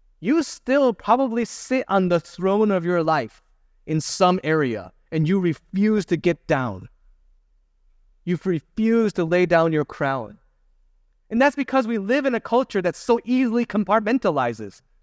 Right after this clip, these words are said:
So we can say and feel good, "Well, this part of my spiritual life or my church life or my Christian life is good," but then have it not touch other parts of your life. Jesus died for you as a whole person. And when you experience flourishing and blessing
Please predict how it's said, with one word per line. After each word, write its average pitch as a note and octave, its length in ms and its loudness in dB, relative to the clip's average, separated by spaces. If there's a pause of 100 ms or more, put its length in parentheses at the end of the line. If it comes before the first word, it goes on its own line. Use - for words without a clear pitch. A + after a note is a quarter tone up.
(500)
So G#3 140 -2
we A#3 160 2
can A#3 160 2
say C#4 360 4
and F3+ 140 -2
feel G#3+ 160 0
good, A#3 260 2
"Well, E3+ 220 -2 (160)
this A3 200 0
part G#3+ 220 2
of F#3+ 60 2
my E3 140 0
spiritual A3+ 560 0
life B2 240 0
or C#3 80 -4
my C#3 140 0
church - 480 -2
life C3+ 200 0
or C#3 60 -8
my C3+ 140 -4 (160)
Christian G#3 320 -2
life E3 200 2
is C#3+ 140 -4
good," G#3 360 0 (180)
but F3 120 -4
then G#3+ 120 2
have G3+ 160 2
it G3+ 100 -4
not G#3+ 320 2
touch - 440 -2
other A#3+ 220 0
parts - 300 -4
of G#3 80 -4
your G3 120 -2
life. A#3 200 2 (220)
Jesus B3+ 420 -2
died A3 340 4
for B3 180 -2
you A#3+ 520 -4 (240)
as A3 160 0
a A3 80 4
whole B3 260 0
person. A#3 520 -4 (420)
And A3 140 0
when A3+ 120 2
you C4 180 0
experience B3+ 760 -4 (240)
flourishing A#3 560 0
and D#3+ 140 -4
blessing G3+ 640 -2